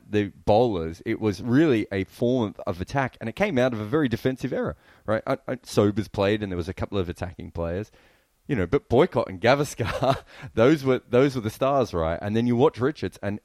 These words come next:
everything he did was attacking the bowlers rather than the other way around, and that just hadn't existed before.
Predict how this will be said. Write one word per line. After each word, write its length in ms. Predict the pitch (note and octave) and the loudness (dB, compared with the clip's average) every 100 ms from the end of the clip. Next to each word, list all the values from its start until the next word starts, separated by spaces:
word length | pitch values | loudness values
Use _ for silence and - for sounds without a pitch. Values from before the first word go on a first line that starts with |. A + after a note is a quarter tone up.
| - | -2
everything 400 | C#3+ D#3 C3+ A2+ | 0 0 -2 -4
he 120 | A#2 | 0
did 180 | B2+ G#2 | -2 0
was 120 | F#2 | -4
attacking 500 | F#2+ A#2 A2 G#2+ G2 | -4 -6 -6 -4 -4
the 80 | F#2 | 0
bowlers 580 | G#2+ A2 G#2 E2+ D2+ | 4 4 2 -2 -4
rather 220 | F#2+ F#2 F2 | -2 -2 -2
than 140 | F2+ | -6
the 100 | F2+ | -4
other 100 | F2+ | -2
way 140 | F2+ | -2
around, 340 | E2+ F2+ F2 E2+ | -2 -4 -4 -6
and 100 | F2+ | -6
that 140 | G#2+ - | -6 -6
just 160 | A#2+ | -10
hadn't 340 | - - G#2+ F#2+ | -10 -4 -4 -4
existed 540 | F2+ E2 E2+ - E2 | -6 -6 -8 -8 -8
before. 260 | F2 - | -6 -2